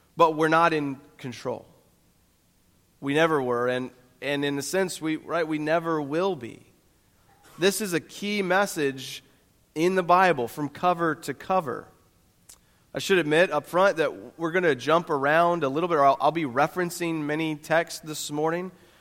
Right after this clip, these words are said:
Uh, usually we're just very planted in, in one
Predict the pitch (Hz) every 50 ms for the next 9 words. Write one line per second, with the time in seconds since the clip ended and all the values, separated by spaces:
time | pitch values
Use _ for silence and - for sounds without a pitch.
0 | _ _ _ - 127 127 127 131 156 170 160 170 170 165 165 165 165 151 139 139
1 | 135 120 117 175 131 131 123 - 117 127 143 151 151 147 143 - - - - 143
2 | 143 143 151 165 160 160 - 165 160 147 147 139 135 - - 135 143 147 147 143
3 | 131 135 147 151 151 147